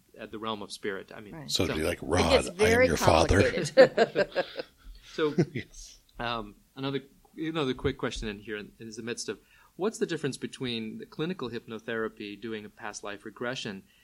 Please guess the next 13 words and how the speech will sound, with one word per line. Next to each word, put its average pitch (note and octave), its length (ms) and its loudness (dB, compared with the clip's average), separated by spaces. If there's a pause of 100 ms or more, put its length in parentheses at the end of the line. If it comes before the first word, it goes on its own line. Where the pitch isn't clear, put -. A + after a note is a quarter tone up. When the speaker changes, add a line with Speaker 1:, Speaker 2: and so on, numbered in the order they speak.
(140)
Speaker 1:
and C3 180 -6
going D3+ 360 2
to, B2+ 180 -2 (160)
going D3+ 320 0
to, A#2+ 320 -2
um, G2+ 280 -8 (260)
a, B2+ 320 -4
a, C3+ 180 -8
an C#3 60 -6
intuitive, C3+ 640 -2
a A#2+ 60 -6
psychic A2 420 -8
medium C3 500 -4